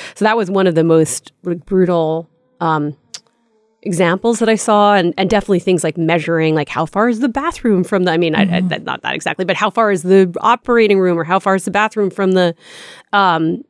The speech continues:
Speaker 1: uh, surgery or whatever. Um, and it was almost, it has this Kafkaesque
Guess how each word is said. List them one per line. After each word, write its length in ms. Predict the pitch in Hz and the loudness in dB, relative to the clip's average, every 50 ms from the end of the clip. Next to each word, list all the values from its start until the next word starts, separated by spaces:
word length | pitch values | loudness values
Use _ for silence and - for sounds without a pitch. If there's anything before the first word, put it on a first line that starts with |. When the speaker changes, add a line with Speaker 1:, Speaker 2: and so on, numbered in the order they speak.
| _ _ - | _ _ -2
Speaker 1:
uh, 340 | - 143 - - - - - | 0 0 2 0 0 -2 -4
surgery 640 | - - 247 254 233 196 208 196 190 180 170 170 | -2 2 4 4 4 4 4 4 4 4 4 2
or 60 | 170 | 2
whatever. 440 | 170 226 247 233 185 185 170 160 - | 2 2 2 2 2 0 0 2 2
Um, 260 | 170 175 175 170 160 _ - - - _ - - _ - | 2 2 2 0 -2 _ -10 -20 -20 _ -20 -20 _ -2
and 500 | 190 190 185 180 180 175 170 175 165 - - _ _ | 0 2 2 4 4 4 2 0 -2 -4 -10 _ _
it 120 | - - 208 | -8 -2 0
was 120 | 202 202 | 2 4
almost, 340 | 208 202 202 190 185 - - | 4 4 4 2 2 0 -6
it 40 | 202 | -4
has 160 | 175 196 175 | -4 -2 -4
this 160 | 180 - - | -4 -8 -8
Kafkaesque 880 | - - - 196 208 - - - - - 156 156 165 - - - - | -12 -8 -4 -4 -4 -4 -4 -6 -2 0 0 -2 -2 -4 -10 -12 -14